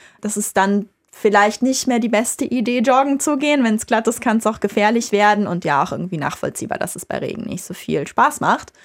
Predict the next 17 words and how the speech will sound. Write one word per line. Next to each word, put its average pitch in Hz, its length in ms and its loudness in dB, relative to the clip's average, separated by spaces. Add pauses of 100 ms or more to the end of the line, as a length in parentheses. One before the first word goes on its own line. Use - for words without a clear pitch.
(640)
Okay, 370 220 2
aber 202 200 2
was 214 160 2
könnte 254 260 -2
ich - 120 -10
denn 247 280 2
stattdessen 311 880 -2
machen, 196 500 0
um 233 200 0
mich 240 200 -2
trotzdem 277 500 0
noch 175 180 -2
zu - 160 -8
bewegen? - 420 -6 (320)
Wenn 190 360 2
es - 280 -4
regnet, 233 600 0